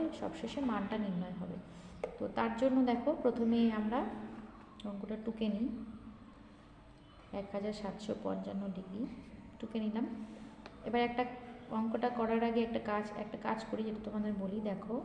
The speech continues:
এরকম আমি এর আগের ক্লাসেও বলেছিলাম যে চারটা ঘরে দুটো লম্ব সরলরেখা পরস্পরকে যখন ছেদ করে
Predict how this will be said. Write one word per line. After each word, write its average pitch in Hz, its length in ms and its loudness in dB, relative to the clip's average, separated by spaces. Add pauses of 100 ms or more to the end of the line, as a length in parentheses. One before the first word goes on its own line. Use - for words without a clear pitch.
(300)
এরকম 220 380 0
আমি 220 280 4 (420)
এর 202 120 0
আগের 202 280 2
ক্লাসেও 220 320 0
বলেছিলাম 208 580 0 (1300)
যে 202 400 0 (340)
চারটা 226 360 4
ঘরে 208 280 2
দুটো 220 260 4
লম্ব 214 320 6 (420)
সরলরেখা 220 540 2
পরস্পরকে 214 600 0
যখন 214 280 0
ছেদ 214 160 0 (140)
করে 202 200 2